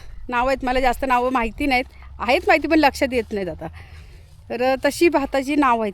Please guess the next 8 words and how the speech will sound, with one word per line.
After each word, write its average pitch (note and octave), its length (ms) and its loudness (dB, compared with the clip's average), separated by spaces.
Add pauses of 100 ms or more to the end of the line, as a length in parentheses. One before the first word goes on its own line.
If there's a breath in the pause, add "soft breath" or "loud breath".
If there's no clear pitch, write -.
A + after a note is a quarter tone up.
तिकडं. F#3+ 220 -6 (880 loud breath)
इथं C#4 380 0
तसं E4 240 4
नाही C4+ 260 2
आहे, A3+ 80 -2
इथं D#4 420 2 (320)
इंद्रायणी A3 960 2 (920 soft breath)
आणि A3+ 480 -2